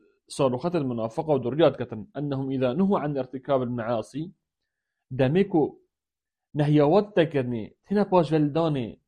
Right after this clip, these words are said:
إش، إش بيدا كتنا فانقو نها، إش توجبونا وانا فانقو نها، يتكد بنا أجر فساد، خرابكاري، اتعردي دا، وعقوبة وسزا أبسال مروفي داتين.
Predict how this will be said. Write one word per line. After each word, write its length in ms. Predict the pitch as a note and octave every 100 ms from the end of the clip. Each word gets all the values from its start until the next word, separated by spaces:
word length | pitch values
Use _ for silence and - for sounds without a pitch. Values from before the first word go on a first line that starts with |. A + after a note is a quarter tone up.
| _
إش، 180 | B2 - _ _ -
إش 360 | B2 B2+ - A2
بيدا 400 | F2 C#3 C3+ C3
كتنا 300 | C3+ G#3 F#3
فانقو 300 | D#3 C3+ B2+
نها، 500 | A#2+ A#2 A#2 A2+ - _ _ -
إش 200 | B2+ -
توجبونا 460 | - C#3 C3+ F#3+ F#3
وانا 220 | F3+ E3
فانقو 400 | C3+ D3+ D3 C#3
نها، 480 | C3 A#2+ C3 D3 _ _ _ C#3+
يتكد 320 | C#3+ E3 D3
بنا 300 | F3+ F3 D#3
أجر 340 | D#3 G3+ F#3
فساد، 720 | D3 C3+ - D3+ D#3 D3+ D#3+ _ _ _
خرابكاري، 840 | C3 C3+ - C3 C3+ D3+ D3 - _ _
اتعردي 420 | - A2 B2+ C3 D#3
دا، 320 | D#3 D3 - _ _ _
وعقوبة 560 | G#2 A#2+ C3+ C3 B2+ D#3
وسزا 540 | D#3 D3+ C3+ D3+ A#2
أبسال 300 | A#2 C#3 C3+
مروفي 220 | D3 D#3+
داتين. 400 | D3+ D3+ F3 F#3